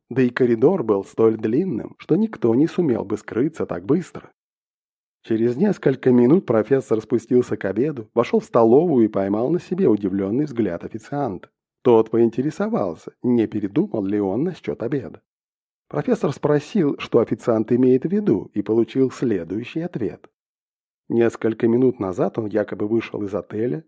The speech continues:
а перед тем известил, что обедать не будет. Ситуация все больше запутывалась. Совершенно очевидно, за профессора принимали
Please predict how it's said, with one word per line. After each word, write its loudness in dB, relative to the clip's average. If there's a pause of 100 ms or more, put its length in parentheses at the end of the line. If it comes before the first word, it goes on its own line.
а -8
перед -2
тем 0
известил, -2
что -4
обедать -6
не 4
будет. -2 (520)
Ситуация -4
все -8
больше 2
запутывалась. -2 (480)
Совершенно 0
очевидно, -2
за 0
профессора -4
принимали -2